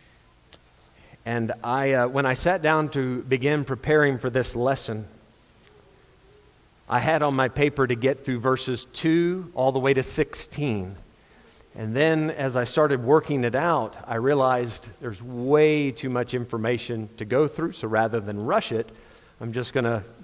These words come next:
I'm gonna give you all of the information, but we're gonna take as many weeks as is necessary. Today, I believe verse two is gonna take up our entire class time.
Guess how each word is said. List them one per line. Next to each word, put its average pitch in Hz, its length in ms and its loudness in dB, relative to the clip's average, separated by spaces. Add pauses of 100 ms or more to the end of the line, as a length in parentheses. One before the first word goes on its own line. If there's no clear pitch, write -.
I'm 110 100 -6
gonna 143 140 2
give 143 180 4
you 135 140 2
all 156 280 6
of 143 120 -4
the 160 100 0
information, 156 640 0
but 117 100 -2 (220)
we're 127 100 0
gonna 139 180 -2
take 143 360 0
as 110 120 -2
many 123 200 -2
weeks 127 500 -4 (380)
as 120 200 0
is 101 160 -6
necessary. 120 640 0
Today, 139 420 2 (360)
I 113 100 0
believe 127 320 0
verse 131 320 2
two 170 260 2
is 117 120 -2
gonna 117 320 -2 (400)
take 123 180 0
up 120 160 -4
our 117 140 2
entire 117 400 -2
class - 360 -6
time. 120 300 -6